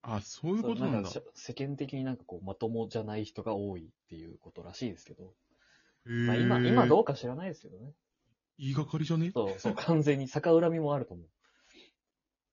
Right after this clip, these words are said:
Speaker 1: まあでも、なんか、
Speaker 2: うん。
Speaker 1: その、付き合ってる人は気が気じゃないかもね。
Speaker 2: うん、そうですね。
Speaker 1: それが本当だったら。
Speaker 2: 確かに。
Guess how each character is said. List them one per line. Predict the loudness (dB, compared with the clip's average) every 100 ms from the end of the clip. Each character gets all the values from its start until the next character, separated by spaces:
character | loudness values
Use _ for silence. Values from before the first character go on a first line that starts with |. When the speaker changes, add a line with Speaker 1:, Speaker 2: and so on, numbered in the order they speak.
| _ _ _ _ _ _ _ _ _
Speaker 1:
ま | -8
あ | -2
で |
も、 | 0 0 0
な | -4
ん | -4
か、 | -4 -4 -8
Speaker 2:
う | -18
ん。 | -12
Speaker 1:
そ | -6
の、 | -4
付 | -6 -6
き | -6
合 |
っ | -4
て | -4
る | -6
人 | -6 -4
は | -4
気 | -4 -4
が | -4
気 |
じ | -4
ゃ | -4
な |
い | -4
か | -6
も | -8
ね。 | -4
Speaker 2:
う |
ん、 | -2 -2 -6 -8 -10 -12 -12
そ | -10
う |
で |
す | -6
ね。 |
Speaker 1:
そ | -6
れ |
が | -6
本 | -4 -4
当 | -4 -6
だ |
っ | -8
た |
ら。 | -14
Speaker 2:
確 |
か | -16
に。 | -20